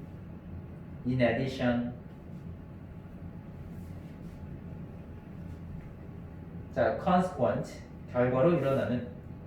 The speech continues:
이코노미, 경제적인인데 경제적인이 무슨 뜻이냐면 돈을 아끼는 거예요. 돈을 아끼는, 절약하는. 그게 경제적인이라는 뜻인 거예요.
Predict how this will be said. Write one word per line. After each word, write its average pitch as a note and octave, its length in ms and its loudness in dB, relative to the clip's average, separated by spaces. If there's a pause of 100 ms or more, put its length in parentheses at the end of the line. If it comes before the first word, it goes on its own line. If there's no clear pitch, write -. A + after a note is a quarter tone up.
(1300)
이코노미, C3 600 4
경제적인인데 A#2+ 1300 2 (680)
경제적인이 E3 760 10
무슨 B2+ 260 4
뜻이냐면 A#2 500 2
돈을 B2 380 4
아끼는 G2 680 0
거예요. F2+ 380 -2 (1200)
돈을 A2+ 280 2
아끼는, G2 420 -2
절약하는. F2+ 440 -4 (440)
그게 B2 220 -2
경제적인이라는 A#2 680 0
뜻인 - 160 -6
거예요. F2 260 -4